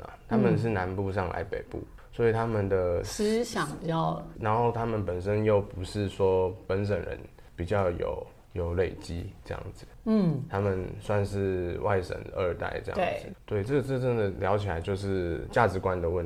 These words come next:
Speaker 1: 题。国中阶段就是完完全全只能读书啦，就是读书。
Speaker 2: 所以你国中也没有叛逆？
Speaker 1: 我国中没有叛逆，我最叛逆的时候是高-，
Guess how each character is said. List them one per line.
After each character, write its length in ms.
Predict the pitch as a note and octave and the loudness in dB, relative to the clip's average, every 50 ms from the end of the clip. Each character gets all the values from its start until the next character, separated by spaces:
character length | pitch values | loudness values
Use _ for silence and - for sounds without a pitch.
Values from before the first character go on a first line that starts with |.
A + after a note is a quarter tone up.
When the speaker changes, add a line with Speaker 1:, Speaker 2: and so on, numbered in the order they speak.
| - | -4
Speaker 1:
题。 140 | - - - - | -8 -14 -14 -6
国 120 | - A2 A2+ | 2 2 4
中 300 | A2 A#2 A2+ A#2 A#2 A2 | 4 4 2 2 0 0
阶 160 | A2+ A2+ A2 | 0 0 2
段 200 | A2 A2+ G#2 G2+ | 4 2 2 2
就 120 | G2+ G#2+ | 2 0
是 120 | G2+ G2+ G#2+ | 0 0 0
完 200 | F#2+ F#2+ G2 G2+ | 0 2 2 2
完 200 | G2 F#2+ G2+ G2 | 2 2 0 -2
全 240 | F#2 F#2+ F2+ F#2 F2+ | -2 -2 -4 -4 -2
全 300 | F2+ F2+ E2 E2 E2 E2 E2 - - - - - | -2 -2 -2 -2 -4 -6 -10 -12 -16 -16 -14 -12
只 120 | - - | -6 -4
能 420 | F2+ F2 F2 F2 F2+ F2+ F#2+ F#2+ F#2 - | -2 -2 -2 -2 -2 -4 -6 -6 -8 -6
读 120 | - G2 | -6 -6
书 200 | G2 - - G#2+ | -4 -4 -2 -2
啦， 200 | G#2 F#2 - - - - | 0 0 -2 -4 -8 -10
就 100 | - G2+ | -8 -6
是 60 | F#2+ | 0
读 0 | |
书。 60 | F#2+ | 6
Speaker 2:
所 80 | B3 B3+ | 6 6
以 40 | |
你 80 | A#3+ A3 | 6 6
国 140 | E3+ G#3 G3+ | 4 4 4
中 180 | F#3+ A3 A#3 | 6 4 4
也 60 | A3+ F#3+ | 4 2
没 120 | E3+ E3+ | 2 2
有 100 | F3+ F3 | 2 2
叛 280 | D#3+ D#3+ F#3 F3+ D#3+ D#3+ | 2 2 0 0 0 0
逆？ 240 | E3 D#3+ C#3+ - - - - - - - - - - | -2 -2 -2 -4 -8 -12 -16 -20 -20 -20 -20 -10 -2
Speaker 1:
我 80 | - | -2
国 160 | A2 - B2+ C3+ | -2 0 2 2
中 120 | D3+ D#3 | 2 2
没 80 | D3 B2 | 2 2
有 80 | G#2 | 2
叛 200 | F2+ G#2+ G2+ F#2+ | 2 0 -2 0
逆， 140 | F#2+ F2 F2 | -2 -2 -2
我 120 | - - G#2+ | 0 -2 0
最 200 | G#2 - C3 C3+ | 0 2 0 0
叛 180 | B2 B2+ A#2+ | 0 0 0
逆 60 | A#2+ A2+ | 0 0
的 100 | G#2 G2 | 0 2
时 60 | G2 | 2
候 100 | G2 G2 | 2 0
是 80 | G2 | 0
高-， 280 | F#2+ - G2 F2 F2 F2+ | -2 -2 0 2 2 0